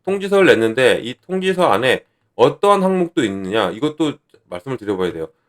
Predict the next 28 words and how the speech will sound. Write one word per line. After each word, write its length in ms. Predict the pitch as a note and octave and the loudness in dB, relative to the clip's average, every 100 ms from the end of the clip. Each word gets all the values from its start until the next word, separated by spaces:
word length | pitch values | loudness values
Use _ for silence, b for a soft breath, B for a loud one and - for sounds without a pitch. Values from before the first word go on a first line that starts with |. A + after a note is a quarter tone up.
| _ - | _ -8
왜냐면, 460 | A2+ B2 D3 D3 _ G#2+ | -2 0 0 -6 _ -20
음, 120 | F#2+ | -12
이것도 180 | A2 - | -10 -12
중요합니다. 540 | - G2 F#2+ E2 D#2+ _ _ _ - | -14 -6 -6 -6 -16 _ _ _ -6
얘네들 400 | A#2 C#3 D3+ B2+ | -4 -2 -2 -2
이 260 | C#3 C3+ - | -4 -6 -2
에스이씨가 580 | A#2 A#2 C#3 - B2 G#2 | -2 -2 -8 0 2 2
항소 260 | D#3+ E3 - | 0 -6 -8
통지서에 540 | D#3 A#2+ G#2+ G2+ - _ _ _ _ _ _ | -10 -2 0 0 -2 _ _ _ _ _ _
합의를 420 | F#3 F#3+ F#3+ F3+ | -6 -4 -4 -2
넣었어요. 320 | C#3+ - D#2 C#2+ _ _ _ _ _ _ | -2 -4 -10 -18 _ _ _ _ _ _
합의를 400 | D#3 D#3+ D#3 B2+ | -8 -4 -4 -6
이룰 180 | G2+ | -12
수 100 | F#2+ | -14
있다. 240 | E2+ - - _ _ _ - | _ -20 -20 _ _ _ -8
그리고 160 | B2 | -8
이 60 | B2 | -6
통지서는 680 | E3 D#3+ D3 D3+ D#3+ D#3 _ _ _ _ _ | -4 -2 0 -2 -4 -10 _ _ _ _ _
기간이 380 | A2+ A#2 A#2 C3 | -2 0 0 -2
십사 440 | - F3+ - F3 | -16 -18 -6 -2
일이 160 | D#3 A2+ | -2 -4
되는 180 | F2+ | -8
겁니다. 220 | D#2+ D2 C#2 | -10 -20 -20
십사 300 | - - C#3+ | -18 -4 -2
일이 220 | C3+ C3 | -2 -4
연장이 380 | F2+ G#2 B2+ A#2+ | -6 -2 0 0
된 120 | F#2 | -4
거죠. 220 | D#2+ D2+ | -8 -16